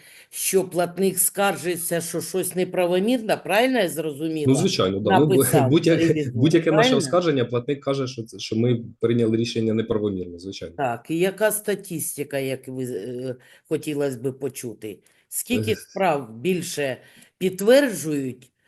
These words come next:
Speaker 1: е, правомірність платника, а більш скасовує с-, комісія? Бо я чого питаю, дев'ятого квітня у мене розширена дуже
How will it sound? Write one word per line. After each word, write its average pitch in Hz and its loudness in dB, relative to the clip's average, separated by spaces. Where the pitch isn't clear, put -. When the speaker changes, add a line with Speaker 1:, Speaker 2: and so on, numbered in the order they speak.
Speaker 1:
е, 143 2
правомірність 170 0
платника, 143 -6
а 147 2
більш 185 -2
скасовує 147 0
с-, - -8
комісія? 101 -6
Бо 139 -2
я 160 6
чого 165 -2
питаю, 165 0
дев'ятого 147 -4
квітня 147 -8
у - -4
мене 143 -4
розширена 135 -6
дуже 117 -10